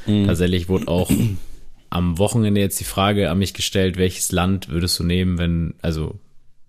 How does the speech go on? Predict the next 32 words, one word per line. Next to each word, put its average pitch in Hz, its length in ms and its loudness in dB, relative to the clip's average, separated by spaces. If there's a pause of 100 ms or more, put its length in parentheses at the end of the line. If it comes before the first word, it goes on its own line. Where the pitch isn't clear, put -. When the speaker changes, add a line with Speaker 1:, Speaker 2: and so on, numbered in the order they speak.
(180)
Speaker 2:
was - 320 -4
du 87 120 -2
jetzt 78 240 -4
immer 95 280 0
ein 85 200 -2
Leben 92 200 2
lang 87 140 0
essen 101 240 0
könntest, 101 340 0
das 87 100 -6
wäre 92 140 2
bei 87 120 0
mir 90 160 2
tatsächlich 92 420 -2
vietnamesisch. 98 680 0 (460)
Aber 107 260 2
ich 98 200 -4
weiß, 110 480 0
dass 101 260 -4
gerade 95 340 0
jetzt 98 140 -2
auch 85 140 -2
vielleicht 92 300 0
nicht - 200 -2
die, 87 360 0 (120)
die - 80 -6
jetzt 82 240 -2
vegan 87 360 0
leben, 92 460 0 (500)
damit 87 360 0
jetzt - 340 -2 (840)
großartig 90 760 -2